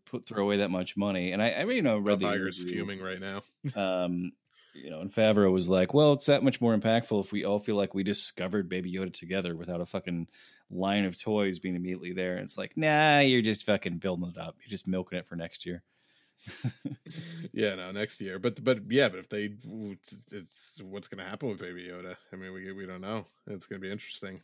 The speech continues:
Speaker 2: I
Speaker 1: What's,
Speaker 2: mean,
Speaker 1: uh, when, when's Mother's Day? When does that drop?
Speaker 2: May, when, when those come out, actually.
Speaker 1: Oh, yeah.
Speaker 2: <laughs>
Speaker 1: Every, every mother is gonna want a Baby Yoda.
Speaker 2: Yeah. Um,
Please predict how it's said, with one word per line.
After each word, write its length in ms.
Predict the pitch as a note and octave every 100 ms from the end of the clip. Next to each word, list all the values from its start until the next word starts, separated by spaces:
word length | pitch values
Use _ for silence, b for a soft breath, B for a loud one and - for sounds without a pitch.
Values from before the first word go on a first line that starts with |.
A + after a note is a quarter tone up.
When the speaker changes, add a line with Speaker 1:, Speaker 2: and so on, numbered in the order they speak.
| -
Speaker 2:
I 40 |
Speaker 1:
What's, 220 | D3+ F#3 F#3
Speaker 2:
mean, 80 |
Speaker 1:
uh, 380 | D#3+ C3 A#2 G#2+
when, 260 | G2+ A#2+ G#2+
when's 220 | C#3+ C3+
Mother's 440 | A2+ A2+ A2 G2
Day? 360 | - F2 F2 F#2+
When 160 | G2 A2
does 120 | G2+
that 180 | G2 E2+
drop? 360 | F2+ E2+ F2 - B B B B _ _
Speaker 2:
May, 400 | - F#2+ F#2 F#2 F#2 _ _ _
when, 280 | - F#2+ F2+
when 200 | - F#2+
those 220 | F#2 F#2 -
come 160 | F#2+
out, 200 | F#2 F#2
actually. 420 | F#2 F#2 - F#2+ F#2+ _ -
Speaker 1:
Oh, 140 | G#2+
yeah. 280 | G#2 G2 G#2+ C3
Speaker 2:
<laughs> 60 | -
Speaker 1:
Every, 420 | G#2+ A2 A2 G#2
every 200 | A2 A#2
mother 280 | A2 A2+ A2+
is 120 | F#2+
gonna 140 | G2+ F#2+
want 200 | F#2 F#2+
a 20 |
Baby 300 | F#2+ F#2+ G2
Yoda. 320 | G2 G2 G2 - B B B B B
Speaker 2:
Yeah. 260 | A#2 G#2+ G2+ - _ _ _ E3+ E3 F#3 F3 E3
Um, 640 | B2+ A#2+ A#2 A2 G#2+ G#2+